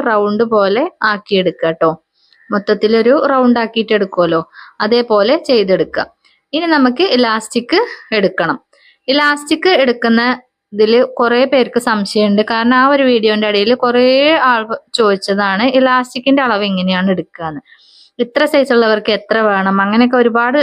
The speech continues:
കമന്റ് ഉണ്ടായിരുന്നു ട്ടോ. അപ്പൊ അതിനൊരു മറുപടി എന്ന് പറയുന്നത് നമ്മള്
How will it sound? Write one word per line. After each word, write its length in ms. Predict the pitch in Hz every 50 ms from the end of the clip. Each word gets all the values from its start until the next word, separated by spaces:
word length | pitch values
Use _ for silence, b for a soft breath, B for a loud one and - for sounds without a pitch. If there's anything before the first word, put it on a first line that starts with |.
| - -
കമന്റ് 380 | - 247 233 233 226 220 214 220
ഉണ്ടായിരുന്നു 420 | 214 208 190 190 190 190 185 185
ട്ടോ. 160 | 180 180 165 156 B B B B B B -
അപ്പൊ 160 | 240 247 294
അതിനൊരു 400 | 294 285 285 294 302 311 311 294 294
മറുപടി 360 | 269 254 240 220 233 220 226
എന്ന് 160 | 226 226 226 226
പറയുന്നത് 420 | 214 208 196 196 196 190 190 208 247 294
നമ്മള് 420 | 277 277 277 285 277 277 285 311